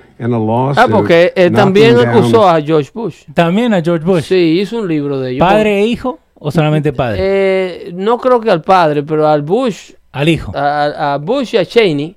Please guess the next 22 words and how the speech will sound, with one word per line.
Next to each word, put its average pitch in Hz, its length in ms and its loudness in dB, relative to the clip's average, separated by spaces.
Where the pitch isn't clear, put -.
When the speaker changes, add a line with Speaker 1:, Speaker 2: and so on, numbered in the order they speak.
Speaker 3:
Ajá. 131 420 -2
Speaker 2:
Él 160 160 -2
decía 175 420 -2
que 147 220 -2
ellos 156 240 -4
dos 151 180 -2
eran 151 140 -4
obstructores 143 640 -6
de 120 80 -8
justicia. - 840 -18
U-, 233 260 -2
una 285 260 2
retórica 277 580 0
que 175 120 -12
cae 175 340 2
Speaker 3:
Sí, 220 60 -4
sí, - 60 -20
Speaker 2:
perfecta 156 560 0
Speaker 3:
sí. 240 60 2
Speaker 2:
a - 20 -2
los 170 200 -2
oídos 147 400 -2